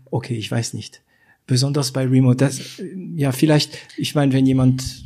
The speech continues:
Mist bauen will, ja, also w-, diese seltene Mitarbeiter, der einfach Mist baut, sagen wir mal, weil die meisten sind alle wohlwollend, äh, wenn man aufpasst, ähm, der kann ins Büro oder ob er in Remote ist oder im Büro. Aber in Remote ist schwierig, weil du siehst die Person nicht, du kannst es weniger empf-,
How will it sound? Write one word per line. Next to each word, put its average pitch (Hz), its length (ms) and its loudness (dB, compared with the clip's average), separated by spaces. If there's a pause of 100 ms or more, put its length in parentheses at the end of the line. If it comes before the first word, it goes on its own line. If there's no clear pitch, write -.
Mist 131 400 0
bauen 131 360 2
will, 135 320 4 (380)
ja, 113 280 0
also 117 240 -6
w-, 127 180 -8
diese 120 420 -4
seltene 131 480 4
Mitarbeiter, 117 640 2
der 110 120 -6
einfach 113 300 -2
Mist 107 240 -2
baut, 107 300 -2
sagen 104 240 -6
wir 104 80 -4
mal, 104 140 -4
weil 98 80 -6
die 101 100 -8
meisten 110 320 -2
sind - 220 -6
alle 104 200 -8
wohlwollend, 107 640 0 (380)
äh, 110 120 0 (100)
wenn 117 180 6
man 107 160 6
aufpasst, 120 560 0 (400)
ähm, 117 400 -2
der 127 80 -2
kann 127 180 2
ins 113 200 -2
Büro 120 320 -2
oder 113 300 -6
ob 123 140 -6
er 113 60 -2
in 107 120 -4
Remote 110 360 -2
ist 113 140 -10
oder 113 80 -4
im 107 60 -4
Büro. 113 140 -4
Aber 123 160 2
in 135 260 4
Remote 143 420 6
ist - 200 -4
schwierig, 117 360 2
weil 117 80 2
du 120 120 -2
siehst 139 300 4
die 139 60 2
Person 123 320 0
nicht, 120 200 2
du - 60 -8
kannst 123 220 -2
es - 120 -10
weniger 120 320 0
empf-, 110 500 -4